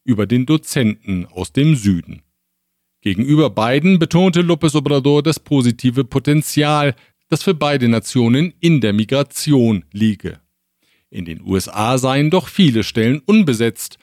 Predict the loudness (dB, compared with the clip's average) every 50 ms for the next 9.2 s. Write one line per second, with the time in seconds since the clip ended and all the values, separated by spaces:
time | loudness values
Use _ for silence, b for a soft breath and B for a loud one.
0 | _ _ _ -8 -6 -2 0 2 2 2 2 2 0 0 0 0 -2 0 0 -2
1 | -2 -2 -4 -4 -2 0 2 2 2 0 b b b b b _ _ 0 0 2
2 | 2 0 0 0 -2 -2 -2 -2 -4 -4 -6 -4 -4 -4 -4 -2 -4 -4 -4 -4
3 | -6 -4 -4 -4 -2 -2 -2 0 0 0 0 -2 -2 -4 -6 -6 -6 -8 -6 -6
4 | -6 -6 -6 -6 -6 -6 -4 -6 -8 -10 -12 -16 -20 _ _ _ _ _ _ _
5 | _ _ _ _ _ _ _ _ _ _ -18 -16 -16 -16 -18 -10 -6 -4 -2 -2
6 | -2 -2 -2 0 0 2 2 2 2 0 0 0 0 0 2 2 2 2 2 0
7 | -2 -2 -4 -2 -2 -2 -2 0 0 0 0 0 -2 -4 -6 -4 -2 0 0 0
8 | 0 0 -2 -4 -4 -4 -6 -6 -6 -10 -10 -6 -4 -2 -2 -2 -2 -4 -4 -4
9 | -4 -6 -8